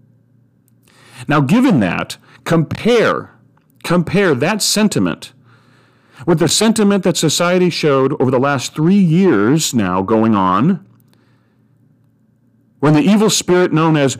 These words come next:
covid nineteen was prowling the world and killing people, and we were hiding under our beds and hiding in the homes and closing the door and masking up and vaccinating ourselves so many times that some of them are practically walking pincushions.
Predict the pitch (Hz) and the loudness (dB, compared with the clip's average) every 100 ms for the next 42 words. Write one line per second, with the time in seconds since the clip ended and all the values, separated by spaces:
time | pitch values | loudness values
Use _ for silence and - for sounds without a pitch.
0 | - - 131 160 156 143 139 143 147 135 | -6 -2 2 2 2 2 0 2 2 0
1 | - 196 214 147 98 95 - - 110 156 | 0 2 4 4 2 0 -4 -6 0 2
2 | 156 156 151 147 135 127 175 156 143 135 | 2 2 2 0 0 0 2 2 2 0
3 | 147 - 180 202 180 139 143 123 101 - | 0 0 0 2 2 0 0 0 -4 -6
4 | 202 143 127 120 135 185 151 110 156 190 | -12 -8 -2 2 2 2 2 0 0 2
5 | 208 196 196 190 190 190 180 190 147 120 | 2 2 2 2 2 2 2 2 0 -2
6 | 165 131 147 180 190 196 196 196 185 185 | -4 -2 0 2 2 2 2 2 0 0
7 | 185 160 160 160 165 180 175 190 180 160 | 0 -2 -2 -2 0 2 2 2 0 0
8 | 180 175 160 160 170 165 - 185 180 175 | 0 0 0 -2 -2 -2 0 0 2 0
9 | - 156 143 - - 190 160 175 180 175 | -2 -2 -2 -6 -18 -4 -2 0 0 2
10 | 175 170 156 - 175 147 170 170 160 147 | 2 2 -2 0 0 0 0 0 0 -2
11 | 160 180 147 - 170 160 165 151 127 156 | -2 -2 -2 -2 -2 0 0 -2 -2 -4
12 | 165 151 147 147 147 143 - 196 190 135 | -2 0 0 0 0 -2 0 2 2 0
13 | 104 104 147 196 | -2 0 0 0